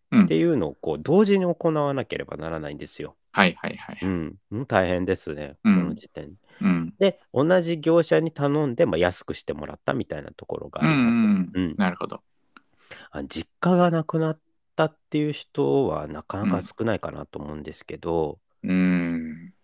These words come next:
Speaker 1: 実家がなくなるって本当大変なのよ。
Speaker 2: そうなの？
Speaker 1: 物が。
Speaker 2: あー、まあ、多いか。
Speaker 1: 多いし、
Speaker 2: 確かに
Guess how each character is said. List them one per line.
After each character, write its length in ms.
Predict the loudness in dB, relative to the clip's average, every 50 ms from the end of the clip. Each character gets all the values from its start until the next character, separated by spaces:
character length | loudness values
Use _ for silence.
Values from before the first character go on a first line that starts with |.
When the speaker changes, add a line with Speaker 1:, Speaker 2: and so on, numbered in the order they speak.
| _ _ _ _ -16
Speaker 1:
実 200 | -14 -14 -14 _ _ _
家 140 | -6 -4 -4
が 160 | -2 -2 -2
な 100 | -2 -4
く 120 | -4 -6 -6
な 100 | -4 -4
る 80 | -6 -8
っ 20 |
て 160 | -10 -12 -14
本 80 | -14 -12
当 120 | -12 -10
大 160 | -6 -6 -4 -4
変 160 | -4 -4 -6
な 60 | -8
の 140 | -8 -10 -12
よ。 140 | -14 -16 -20 _ _ _ _ _ _ _ _ _ _ _ -4
Speaker 2:
そ 160 | 0 2 2
う 20 | 2
な 60 | 2 -2 -16 -20
の？ 100 | -20 -20 _ _ _ _ _ _ _ _ _ _ -10
Speaker 1:
物 560 | -8 -6 -6 -4 -2 -2 0 2 2 2 2
が。 340 | 2 0 -2 -2 -4 -8 _ _ _ _ _ _ _ _ 4
Speaker 2:
あ 580 | 6 8 8 8 6 2 0 -6 -10 -12 -14 -14
ー、 20 | -14
ま 100 | -14 -8
あ、 40 | -4
多 220 | 0 2 4 4 2
い 80 | 0
か。 460 | -2 -8 -10 -10 -10 -14 -16 -18 -20 _ _ _ _ _ _ _ _ _ _ _ _ -14
Speaker 1:
多 360 | -10 -6 -4 -4 -2 -2 -2
い 120 | -4 -4
し、 460 | -8 -10 -14 -12 -10 -10 -8 -8 -6 -6
Speaker 2:
確 260 | -6 -6 -6 -8 -8
か 100 | -10 -12 -14
に 100 | -14 -14